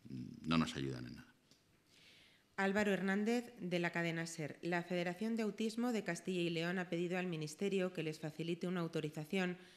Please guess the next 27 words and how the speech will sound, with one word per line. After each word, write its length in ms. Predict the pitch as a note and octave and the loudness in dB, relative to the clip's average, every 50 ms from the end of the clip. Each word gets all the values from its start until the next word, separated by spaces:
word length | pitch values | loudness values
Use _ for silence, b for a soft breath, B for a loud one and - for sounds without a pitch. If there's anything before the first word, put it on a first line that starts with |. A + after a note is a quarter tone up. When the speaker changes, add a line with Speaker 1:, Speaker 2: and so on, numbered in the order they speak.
| B B B _ | B B B _
Speaker 2:
para 200 | - F3 E3+ E3+ | 2 2 2 4
que, 240 | - F3+ F3 E3+ - | 4 2 2 2 2
con 160 | - F3 E3+ | 0 2 2
las 160 | D#3+ E3 E3 | 2 2 0
medidas 400 | F3+ F3+ F3 G3 A3 G#3 G#3 F#3 | 2 2 4 4 4 4 2 2
de 100 | D#3+ E3 | 0 -2
seguridad 480 | D3+ - D#3+ D3+ D#3 D#3 D3+ E3 E3+ E3+ | -2 -2 -2 0 2 2 0 0 0 -2
adecuadas, 640 | G3 F#3+ F3+ E3 - F#3+ F#3+ F#3 F3+ F3 F#3+ F#3 - - | 0 -2 -2 0 0 0 2 2 2 0 0 -2 -8 -4
puedan 240 | - F3 E3+ E3+ F3+ | -2 0 2 2 0
salir 300 | F3 - F3 F3 E3 E3+ | 0 0 0 0 2 2
a 80 | F3 E3 | 0 0
la 120 | D#3 D3+ | 0 -2
calle 320 | - F3+ F3+ E3+ E3+ E3+ E3 | 0 0 0 2 2 2 2
a 60 | E3 | 2
dar 160 | E3 D#3+ D#3+ | 2 0 0
un 100 | E3 E3 | -2 -2
pequeño 380 | D#3+ D#3 D#3 E3+ D#3+ E3 E3 D#3+ | -4 -4 -4 -2 -2 -2 -2 -2
paseo 380 | - D3 D3 - E3 D#3+ D#3 | -4 -4 -2 0 -2 -2 0
con 120 | - D#3 D3+ | 0 -4 -4
estos 260 | D#3 - - E3 D3+ | -4 -4 -4 -4 -2
niños 420 | E3+ E3 D#3+ D#3+ D#3 E3 E3 - B B B B B B B _ | 0 0 0 0 0 -2 -2 -6 B B B B B B B _
que 100 | - D#3+ | 0 2
no 80 | E3 | 2
entienden 460 | E3 D#3+ E3 E3+ E3 D#3 E3 D#3+ D#3+ E3+ | 2 2 2 0 0 0 2 2 2 0
lo 100 | D#3 D3 | 0 0
que 80 | - | -2
ocurre. 460 | C#3+ C#3 - D3+ D3 C3+ C3 C3 C3+ | -4 -2 -2 -2 -2 -2 -4 -6 -6